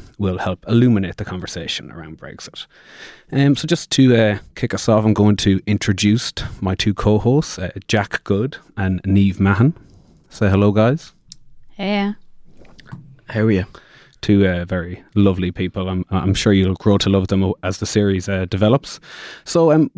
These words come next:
Speaker 1: without further ado, the first topic we're gonna look at is kinda looking back a bit. So we had the first phase of negotiations concluded around December. There was a lot of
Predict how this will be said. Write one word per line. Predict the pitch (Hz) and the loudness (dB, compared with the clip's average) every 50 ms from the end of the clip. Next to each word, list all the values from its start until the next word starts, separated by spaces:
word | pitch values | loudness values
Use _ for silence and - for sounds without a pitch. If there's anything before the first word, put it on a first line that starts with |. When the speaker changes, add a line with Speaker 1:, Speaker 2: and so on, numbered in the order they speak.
| 156 - | -6 0
Speaker 1:
without | - 165 165 180 196 | 2 2 4 2 2
further | - - 123 110 101 104 | 0 0 0 2 2 2
ado, | 98 95 - 113 120 117 107 101 85 - _ _ - | 2 2 2 4 4 6 4 2 0 -4 _ _ -12
the | - | -6
first | - 151 156 156 - | -2 0 0 0 0
topic | - 95 92 - - 80 - - - | -2 -4 -4 -6 -8 -14 -16 -10 -6
we're | 107 101 | -2 -2
gonna | 101 95 95 | 0 0 0
look | 92 95 95 - - | -2 -4 -4 -4 -4
at | 95 92 92 - - - - - - - _ _ | -4 -4 -4 -6 -10 -14 -20 -20 -20 -20 _ _
is | - 113 110 110 107 104 104 101 - - - _ | 0 2 4 4 4 2 2 0 -4 -10 -8 _
kinda | - 131 127 | 2 4 4
looking | 131 147 165 - 151 123 | 6 4 4 4 2 0
back | 98 107 104 98 - - | 0 0 0 -2 -4 -8
a | 92 | -10
bit. | - - - - - - - - - - - - | -10 -12 -16 -16 -16 -16 -18 -20 -20 -20 -20 -12
So | - - 131 | -4 0 2
we | 120 | 2
had | 127 127 | 2 2
the | 117 113 | 0 -2
first | - - 139 135 131 - - | -4 -2 -2 -2 -2 -4 -2
phase | - 110 101 101 101 95 95 - - - - 101 | 0 2 2 4 2 2 0 -4 -8 -8 -4 -2
of | 101 98 95 - - | 0 0 -2 -2 -2
negotiations | 98 87 101 92 - - - 98 95 92 92 - - 98 92 87 - | -4 -2 -2 -4 -4 -2 -2 -2 -2 -2 -2 -4 -4 -4 -6 -6 -6
concluded | - 104 95 - - - 104 104 98 98 98 95 92 - - - - - - - _ _ - | -4 -4 -4 -2 0 2 2 2 2 0 -2 -4 -4 -8 -14 -20 -20 -20 -20 -20 _ _ -2
around | 104 98 98 95 98 95 | 0 0 2 2 0 0
December. | 98 - - - 95 92 95 95 92 92 90 92 | -2 -4 -2 -2 -2 0 -2 -2 -4 -4 -6 -6
There | - - 90 | -8 -10 -10
was | 87 82 - | -8 -8 -6
a | 92 | -4
lot | 95 95 92 - - | -4 -4 -4 -6 -8
of | 90 - - | -10 -12 -16